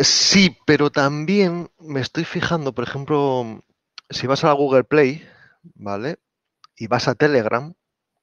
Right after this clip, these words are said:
es increíble la cantidad de comentarios negativos que tiene Telegram en Android. Cuando para mí Telegram en Android, temo decir que es la mejor aplicación que he visto en mi vida en ninguna plataforma,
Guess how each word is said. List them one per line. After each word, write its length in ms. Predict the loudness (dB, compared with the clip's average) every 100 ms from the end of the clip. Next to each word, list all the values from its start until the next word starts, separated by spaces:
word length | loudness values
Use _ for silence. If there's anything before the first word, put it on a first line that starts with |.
| _
es 200 | -12 -8
increíble 520 | -8 -8 -8 -8 -4
la 100 | -4
cantidad 380 | -2 -6 -4 -2
de 120 | -2
comentarios 640 | -4 -6 -4 0 0 0 -4
negativos 680 | -4 -2 -2 -4 -4 -4 -6
que 100 | -8
tiene 240 | -6 -6
Telegram 520 | -6 -6 -8 -12 -14 _
en 180 | -6 -2
Android. 380 | -2 -4 -14 -14 -16 _ _ _ _ -20 -6
Cuando 380 | -2 -2 -4 -4
para 240 | -4 -4
mí 220 | -4 -6
Telegram 600 | 0 2 4 4 2 0 -6
en 240 | -12 -2 0
Android, 460 | 0 0 -2 -4 -12 _ _ _ _ _ _ _ _ _ _ _ _ _ _
temo 260 | -4 2 4
decir 300 | 4 2 0
que 120 | 2
es 140 | 0 -2
la 140 | -4 -2
mejor 260 | -2 -2
aplicación 400 | -2 -2 -4 -6
que 80 | -8
he 20 |
visto 200 | -8 -8
en 60 | -6
mi 120 | -4
vida 300 | 0 0 0
en 200 | -2 -6
ninguna 400 | -6 -4 -2 -2
plataforma, 800 | -2 -2 0 0 -2 -6 -14 _